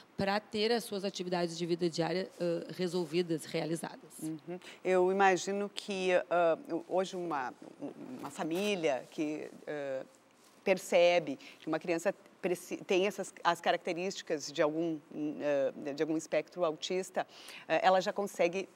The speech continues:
Speaker 2: encaminhar pra alguma, pra, pra, pra as terapias adequadas, eh, e, mas um adulto que hoje se descobre autista e não teve essa terapia, eh, co-, co-, eu,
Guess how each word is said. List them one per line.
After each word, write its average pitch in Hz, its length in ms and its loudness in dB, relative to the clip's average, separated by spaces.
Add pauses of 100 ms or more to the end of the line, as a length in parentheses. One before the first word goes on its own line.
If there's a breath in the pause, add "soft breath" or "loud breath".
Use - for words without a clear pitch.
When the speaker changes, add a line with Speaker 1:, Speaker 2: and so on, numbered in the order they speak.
Speaker 2:
encaminhar 185 600 6
pra 190 100 4
alguma, 160 460 2
pra, 180 240 -4
pra, 170 180 0
pra 175 100 0
as 175 80 -2
terapias 160 460 0
adequadas, 147 840 0 (280)
eh, 135 340 -2 (160)
e, 147 300 -2 (380 loud breath)
mas 247 520 0
um 339 220 2
adulto 254 520 -2
que - 160 -6
hoje 208 360 2
se 214 180 -6
descobre 185 420 -6
autista 175 300 -4
e 202 60 0
não 196 160 2
teve 185 640 4
essa 170 360 4
terapia, 160 800 0 (320 loud breath)
eh, 175 220 6 (340)
co-, - 240 2
co-, 190 260 4
eu, 220 240 2